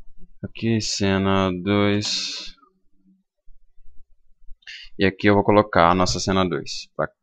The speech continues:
quando o evento for acontecer aqui, ele já muda pra cena. Então é aqui, ó. If S T R hit igual a new game. And.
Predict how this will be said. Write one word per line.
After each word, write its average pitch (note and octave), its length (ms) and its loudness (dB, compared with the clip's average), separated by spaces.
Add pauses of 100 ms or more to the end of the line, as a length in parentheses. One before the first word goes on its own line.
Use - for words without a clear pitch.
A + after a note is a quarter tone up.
(120)
quando F2 260 0
o E2 480 0
evento F2 340 0
for E2+ 320 2
acontecer E2 680 -2
aqui, G2 440 -4 (160)
ele E2+ 180 -2
já F2+ 160 4
muda F2 260 -2
pra - 140 -2
cena. D#2+ 340 -6 (840)
Então D3 240 4
é C#3+ 100 8
aqui, C3+ 260 6
ó. E2+ 200 6 (760)
If C3+ 320 6 (760)
S A2+ 240 6
T A#2+ 80 6
R G#2+ 300 10
hit F#2+ 380 2
igual F#2 220 8
a F2+ 100 8
new A2+ 220 6
game. F2 680 2 (2250)
And. A#2 280 10